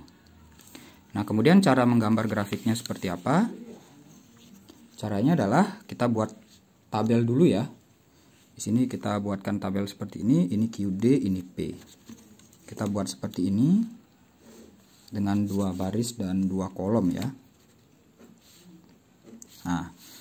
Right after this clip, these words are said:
tadi kalau kita mencari yang dengan cara cepat kan, eh, sumbu X, eh, kita cari sumbu X Y-nya nol. Kemudian kalau kita cari sumbu Y, ini X-nya nol. Maka kita taruh, misalkan kalau kita mencari P, berarti Q D-nya di sini nol. Kalau kita mencari,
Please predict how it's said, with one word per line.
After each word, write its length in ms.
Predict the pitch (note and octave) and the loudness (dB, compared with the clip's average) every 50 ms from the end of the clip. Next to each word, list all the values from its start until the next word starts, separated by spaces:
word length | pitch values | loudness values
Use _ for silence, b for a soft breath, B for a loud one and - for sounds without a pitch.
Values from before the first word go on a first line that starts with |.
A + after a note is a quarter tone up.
| B B B _ | B B B _
tadi 240 | - G2+ B2 D#3+ D3+ | 0 4 4 4 6
kalau 160 | C#3+ C3 C3 | 6 4 4
kita 240 | C3+ C3 - B2+ B2 | 4 2 0 2 2
mencari 400 | B2 - - G#2+ G#2+ A#2 A#2 A#2 A#2 | 2 2 2 2 2 4 4 4 6
yang 260 | A2+ A2 A2 A2 G#2 | 4 4 4 2 2
dengan 160 | G#2+ A2 G#2+ | 2 0 0
cara 220 | G#2 A2+ G#2+ G#2 - | 0 -2 -2 -4 -4
cepat 260 | G2+ - - B2+ C3+ - | -6 -2 -2 -2 0 4
kan, 320 | - F#3 F#3+ F#3+ G3 G3 F#3+ - - - | 6 8 8 8 8 6 4 0 -6 -6
eh, 160 | - G2+ G#2 | -4 -4 -4
sumbu 320 | - - A#2 G#2+ G#2+ - - | -2 -2 -2 -2 -2 0 0
X, 480 | C3+ D3 - - - - - - - - _ _ _ _ _ G2 | 0 0 0 -2 -8 -8 -12 -16 -20 -20 _ _ _ _ _ -8
eh, 480 | F#2 F2+ F2+ F2+ F2+ F2 F2 F2 F2 | -6 -6 -6 -6 -6 -6 -6 -8 -6
kita 240 | - G#2 G2 G#2 F#2+ | -8 -4 -4 -2 -2
cari 160 | - G2 G2+ | -2 -2 -2
sumbu 240 | G2 G2+ G2 F#2+ - | 0 0 -2 0 2
X 240 | - E3+ E3+ - F#2+ | 2 2 2 2 0
Y-nya 240 | F#2 F#2 G2 F2+ F2+ | 0 0 0 0 2
nol. 400 | G2 A#2 C#3 E3+ F#3+ G3 F#3+ B B B B B B - - | 4 6 6 8 6 6 4 B B B B B B -20 -10
Kemudian 160 | - A2+ A2 | -4 -4 -2
kalau 160 | A2+ A#2 G#2+ G#2 | 0 0 0 0
kita 180 | - A2 A2 G#2 | 0 0 0 0
cari 160 | - G#2 G#2+ G#2 | 0 0 -2 0
sumbu 240 | - G2+ G2 G2 | 0 -2 0 0
Y, 320 | G2 G2+ B2+ D3+ E3 E3 - | 2 4 4 4 4 4 2
ini 160 | A2 G#2+ A2+ - F2 | 2 0 0 0 -4
X-nya 240 | - - G2+ F#2 | -6 -6 -4 -4
nol. 320 | F#2 F2+ F2 E2 E2 D#2+ D#2+ | -4 -4 -6 -6 -8 -10 -12
Maka 160 | F2 G2 A2 | -8 -8 -6
kita 240 | A2 B2 A#2 A2 A2 | -4 -4 -2 -2 -2
taruh, 320 | - G2 G2 A#2 B2+ C3 | -2 0 0 0 -2 -2
misalkan 400 | - - - F#2 F2+ - A#2+ B2+ | -6 -8 -8 -8 -4 0 0 0
kalau 160 | C#3+ - G#2 | 2 0 -2
kita 240 | G2 - G#2 - A2 | -2 -4 -4 -2 -2
mencari 560 | G#2 G#2 G2+ - G2 F#2+ G2+ G2+ G2 G2 G2 B B B B B B _ | -2 -2 -2 -2 -2 0 0 0 0 -2 -2 B B B B B B _
P, 220 | _ C#3 D3 E3+ D#3 | _ 6 6 6 6
berarti 320 | B2 G#2 G2+ - C3 C3+ | 4 2 2 0 -2 -2
Q 240 | - - A#2+ A2 G#2 | 0 0 0 0 2
D-nya 240 | G#2+ A2 G#2+ G#2 G2+ | 0 0 0 0 -2
di 80 | G2+ | -2
sini 240 | F#2+ - G2+ G2 F#2+ | -2 -2 0 0 2
nol. 400 | F#2 F#2 G2+ C3 E3 F#3+ G3 F#3+ | 2 2 2 4 4 2 2 0
Kalau 180 | - A2 A2 G#2 | -2 -2 -2 -2
kita 220 | - A2+ - G#2+ | -4 -6 -4 -2
mencari, 640 | G2+ G2+ G2 G2 - F#2+ F#2 F#2+ G2+ F#2+ G2 F#2+ | 0 0 0 -2 -2 -4 -4 -2 0 0 0 0